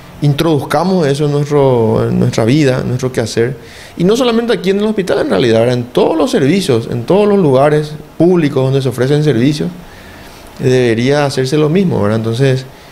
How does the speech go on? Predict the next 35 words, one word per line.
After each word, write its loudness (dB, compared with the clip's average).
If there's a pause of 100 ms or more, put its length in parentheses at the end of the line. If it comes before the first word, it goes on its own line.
(420)
eh, 0
más 0
todavía 0
en -2
este -2
lugar 2
donde -2
es -2
muy -2
sensible 0
la 2
atención -2 (1040)
de 0
personas -2
que -2
están -4
con -2
situaciones -2
de, 0 (760)
comprometidas 0
de 2
salud, 0 (560)
es -2
un 2
lugar 2
donde 0 (380)
hay -2
que -4
respetar -2
con -2
mayor, 2 (760)
eh, -2 (260)
insistencia, 0
¿verdad? -2
Esta, -2